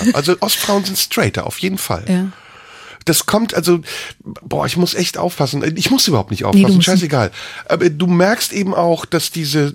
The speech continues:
Speaker 1: die, die Frauen, die im Osten aufgewachsen sind, eine ganz andere Form von Selbstbestimmung, Emanzipation, Selbstverwirklichung erfahren, erlebt, erarbeitet, erkämpft haben, als, als die Westfrauen, die, die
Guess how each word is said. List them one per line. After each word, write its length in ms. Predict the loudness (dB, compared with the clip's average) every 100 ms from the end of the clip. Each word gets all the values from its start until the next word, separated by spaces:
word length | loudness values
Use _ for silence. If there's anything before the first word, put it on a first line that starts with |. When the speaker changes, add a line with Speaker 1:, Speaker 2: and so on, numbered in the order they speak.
| -8
Speaker 1:
die, 560 | -10 -8 -6 -4 -4 -4
die 120 | -4
Frauen, 360 | 0 2 4 4
die 100 | 0
im 100 | 0
Osten 760 | 0 0 0 0 0 -2 -10 -18 -10 0
aufgewachsen 720 | 0 2 0 0 -2 -4 0
sind, 240 | -2 -2 -8 -10 -2
eine 80 | -2
ganz 320 | 0 -2 0
andere 280 | 0 0 -2
Form 340 | 0 0 0
von 360 | 0 0 0 -2 -12 -6
Selbstbestimmung, 1040 | 2 2 2 -2 -2 0 2 2 2 -2 -8 -18 -2
Emanzipation, 960 | 2 2 2 0 0 0 0 2 4 2
Selbstverwirklichung 1040 | 2 2 2 0 2 0 -2 -2 0 0
erfahren, 500 | 0 0 0 2 0
erlebt, 480 | 0 2 4 2 0
erarbeitet, 600 | -2 0 0 2 0 0
erkämpft 500 | -4 0 0 0 0
haben, 380 | 0 0 0 -2 -4 -14 -6
als, 320 | -2 0 -2 -2
als 180 | -2 0
die 140 | 0
Westfrauen, 640 | 2 2 0 -2 0 0 0
die, 160 | -4 -6
die 400 | -4 -4 -2